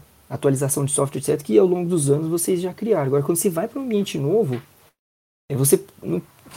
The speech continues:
pode criar tudo se você quiser, né? Falar, "Ah, eu vou fazer eu o deployment, eu vou criar uma ferramenta minha de deployment de software, de gestão dessa base." Ok,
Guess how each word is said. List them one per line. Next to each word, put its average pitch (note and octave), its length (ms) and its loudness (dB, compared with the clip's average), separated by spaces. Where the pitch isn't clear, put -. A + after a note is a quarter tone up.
pode B3+ 240 6
criar F3+ 300 6
tudo G#3 260 2
se - 60 -10
você G3 240 -2
quiser, C#3 380 2
né? A3 220 -2
Falar, E3+ 220 2
"Ah, - 20 2
eu C3 80 2
vou D3+ 140 4
fazer F3+ 260 2
eu G3 220 4
o F3+ 40 -2
deployment, C#3+ 560 0
eu B2 80 -4
vou C#3 80 -2
criar D3+ 160 0
uma D#3+ 100 -4
ferramenta D#3+ 460 -4
minha D#3+ 260 0
de C3 100 -4
deployment C#3 360 0
de C#3 140 -8
software, C#3 520 -2
de A2+ 100 -10
gestão C3 400 -2
dessa B2 220 -4
base." A#2+ 480 -4
Ok, - 340 4